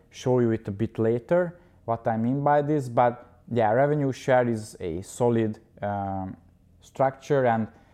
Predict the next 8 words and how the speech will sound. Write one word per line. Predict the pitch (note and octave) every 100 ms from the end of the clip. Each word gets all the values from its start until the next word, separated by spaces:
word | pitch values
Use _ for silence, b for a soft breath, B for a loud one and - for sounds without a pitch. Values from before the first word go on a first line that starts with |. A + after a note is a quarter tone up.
| b b b -
I | A2+
think | - D3+ D3 B2
this | D3 D3
is | D3+ -
probably | - - D3+ C3+ C3
the |
closest | - - C#3 C3+ C3+ B2+ A2+ - - _ b b b -
to | A#2+ A#2 A2+ A2+ A2